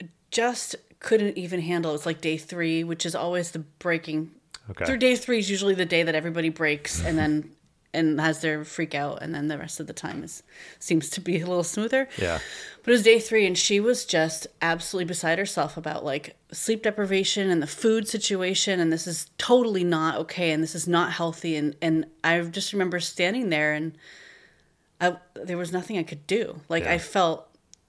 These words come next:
Speaker 1: I felt the only thing I could do was not internalize her complete, like, freak out on me. She,
Speaker 2: Yeah.
Speaker 1: she was freaking out on me. Like,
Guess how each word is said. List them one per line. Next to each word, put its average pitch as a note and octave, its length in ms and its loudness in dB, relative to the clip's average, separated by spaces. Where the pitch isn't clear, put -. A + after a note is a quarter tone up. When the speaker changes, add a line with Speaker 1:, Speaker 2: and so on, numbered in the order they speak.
Speaker 1:
I F3+ 80 0
felt F#3 460 0
the G3 100 0
only C4 240 4
thing C#4 140 0
I A#3+ 60 0
could A3 140 -4
do F#3 120 -4
was E3 120 -4
not E3+ 520 0
internalize D#3 960 -4
her D#3+ 300 -2
complete, E3+ 760 -6
like, D3+ 220 -4
freak E3 320 -6
out C#3+ 160 -4
on D3 200 -6
me. D3 280 -6
She, E2+ 140 4
Speaker 2:
Yeah. E2+ 80 2
Speaker 1:
she D4 160 6
was B3+ 180 4
freaking E3+ 260 0
out D3 140 0
on - 120 -10
me. - 220 -10
Like, D3 320 -2